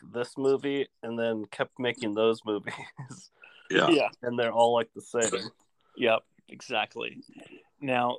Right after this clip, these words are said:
Speaker 3: the council or whatnot of Eurovision contest talks about if someone from Iceland wins, it will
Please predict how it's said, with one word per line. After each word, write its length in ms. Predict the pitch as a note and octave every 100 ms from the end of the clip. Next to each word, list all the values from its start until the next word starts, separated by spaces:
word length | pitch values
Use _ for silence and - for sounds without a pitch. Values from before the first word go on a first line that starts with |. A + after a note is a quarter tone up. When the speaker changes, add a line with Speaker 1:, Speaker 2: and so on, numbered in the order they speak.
| -
Speaker 3:
the 120 | C3+ C3+
council 960 | - F#3 B3+ C4+ - E3+ D3 D3 C#3 _ -
or 200 | B2+ B2
whatnot 540 | C#3 C3+ A#2 A#2 A2+ -
of 240 | A#2+ A#2+
Eurovision 580 | B2+ C3 B2 B2+ B2+ B2
contest 720 | - B2+ B2 - A2 - -
talks 360 | - D#3+ E3 -
about 380 | C#3+ C3+ C3 C3 _ _ - _ - C3 -
if 120 | D3
someone 520 | - G#3+ A3 A3 G#3+ G3+
from 340 | - D3 C#3 _ -
Iceland 440 | E3+ - C3+ B2
wins, 360 | B2+ D3+ C3 B2
it 120 | C3
will 160 | B2+